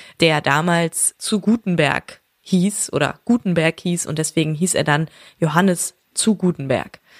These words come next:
Das wurde dann aus seinem Namen Johannes Gänsfleisch. Sein Vater war Patrizier. Das heißt, er gehörte zur Oberschicht und hat dafür gesorgt, dass Johannes sehr wahrscheinlich eine ziemlich gute Schulbildung bekommen hat.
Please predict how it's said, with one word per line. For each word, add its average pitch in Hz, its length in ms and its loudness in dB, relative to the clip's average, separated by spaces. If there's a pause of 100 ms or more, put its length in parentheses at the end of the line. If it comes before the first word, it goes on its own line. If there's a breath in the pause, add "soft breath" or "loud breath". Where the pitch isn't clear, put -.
(160 soft breath)
Das - 240 -6
wurde 156 240 2
dann 143 320 -4
aus 156 180 0
seinem 151 300 -2
Namen 151 260 0
Johannes 160 460 -2
Gänsfleisch. 147 800 0 (400 loud breath)
Sein 185 420 0
Vater 226 640 0
war 180 300 0
Patrizier. 175 1080 -4 (400 loud breath)
Das 165 160 -2
heißt, 185 320 2
er 190 180 0
gehörte 185 400 0
zur 165 380 -2
Oberschicht 208 640 -2
und 180 180 -2
hat 180 180 -4
dafür 170 240 -2
gesorgt, 165 520 0
dass 170 180 -4
Johannes 165 480 0
sehr 156 180 0
wahrscheinlich 190 760 -2
eine 165 200 -2
ziemlich 175 380 -2
gute 170 240 -2
Schulbildung 156 720 -2
bekommen 151 480 -6
hat. - 280 -14